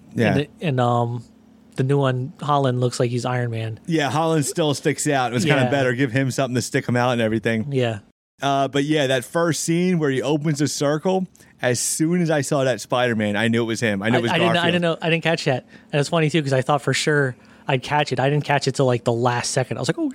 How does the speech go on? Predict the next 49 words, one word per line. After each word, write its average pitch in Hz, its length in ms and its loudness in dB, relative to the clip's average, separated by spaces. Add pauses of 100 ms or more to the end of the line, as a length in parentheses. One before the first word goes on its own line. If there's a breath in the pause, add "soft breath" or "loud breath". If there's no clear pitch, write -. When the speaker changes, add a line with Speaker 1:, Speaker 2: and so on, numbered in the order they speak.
Speaker 2:
there 294 100 -10 (160)
Speaker 1:
Yeah, 185 320 0
Speaker 2:
it 269 80 2
Speaker 1:
as, 160 160 2
Speaker 2:
is. 208 80 0
Speaker 1:
as 143 80 0
soon 196 60 -2
as 185 60 -4
they 190 80 0
Speaker 2:
Oh, 285 240 0
Speaker 1:
op-, 226 60 -6
Speaker 2:
no." 165 60 0
Speaker 1:
as 151 80 0
soon 202 80 0
as 214 80 -2
he 233 80 0
opened 220 220 0
up 208 60 -4
a 190 40 -2
circle 156 300 2
Speaker 2:
Yeah. 233 60 2
Speaker 1:
and 196 80 0
I 156 40 2
saw 180 180 0
a 156 40 2
Spider-Man, 175 500 -2
'cause 156 100 -6
we 156 80 0
saw, 185 380 0 (300 loud breath)
we 160 100 -2
had 156 140 -2
saw 180 320 0 (100)
Peter 190 380 0
two 175 180 -2
seconds, 196 340 0
because 147 260 0 (360 loud breath)
that 233 160 0
was 254 160 2
the 196 100 2
other 196 200 2
thing 175 240 0
that 151 100 2
I 143 140 0
was 170 120 2
afraid 147 420 0
that 139 60 0
was 113 120 -6
gonna 120 180 -2
happen. 131 500 0